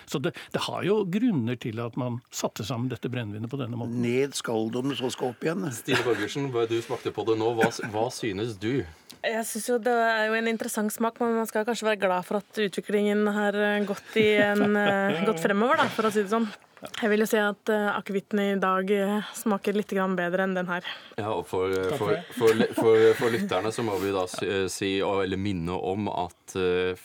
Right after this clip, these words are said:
Speaker 3: helt fram til, eh, inngangen på nittenhundretallet så var det mer sannsynlig at et, at legen ville ta livet av deg enn at han ville kurere deg. Lege, legekunsten var en ganske upresis vitenskap helt fram til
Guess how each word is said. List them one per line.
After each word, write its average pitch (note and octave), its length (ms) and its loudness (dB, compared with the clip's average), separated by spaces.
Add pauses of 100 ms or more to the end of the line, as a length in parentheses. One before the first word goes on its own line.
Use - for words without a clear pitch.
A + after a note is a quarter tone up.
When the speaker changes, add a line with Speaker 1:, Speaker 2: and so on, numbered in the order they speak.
Speaker 3:
helt A#2 320 -2
fram G2 240 -2
til, G#2+ 400 -2
eh, G#2+ 240 0
inngangen F2 400 -4
på F#2+ 140 -2 (180)
nittenhundretallet F2 800 -4
så A2 240 -2
var F2 240 -2
det F#2 80 -2 (400)
mer D#2+ 240 -2
sannsynlig E2+ 560 -2
at E2 220 -4
et, - 80 -14 (180)
at - 160 -8
legen E2+ 320 -2
ville E2 160 -2
ta F2+ 160 -4
livet D#2 400 -4
av E2+ 80 -6
deg G2 240 -2
enn D#2+ 160 -2
at D#2 160 -6
han F2+ 160 -2
ville E2 240 -4
kurere F2 400 -2
deg. C#3 320 0
Lege, F#2 400 0
legekunsten G2 800 -2
var F#2+ 320 0
en G#2+ 160 -2
ganske G#2 320 -4
upresis G2 400 -6
vitenskap F#2+ 480 -4
helt F#2 160 -8
fram E2+ 160 -4
til G2+ 300 -2